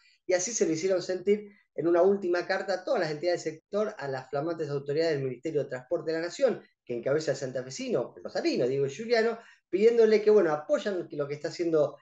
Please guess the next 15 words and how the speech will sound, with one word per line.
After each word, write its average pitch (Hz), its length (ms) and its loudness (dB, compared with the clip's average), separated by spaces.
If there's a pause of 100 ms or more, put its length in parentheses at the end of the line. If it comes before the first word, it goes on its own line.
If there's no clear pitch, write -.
(140)
la 143 200 0
A 156 100 -6
G 160 160 2
P 175 140 4
ahora 214 260 6
de 139 120 2
tener 143 220 -6
una 160 280 -4
correcta, 160 560 -2
prolija, 156 340 -2
eficiente 156 380 -2
administración 131 580 -4
de 196 80 0
la 202 60 2
hidrovía, 240 440 2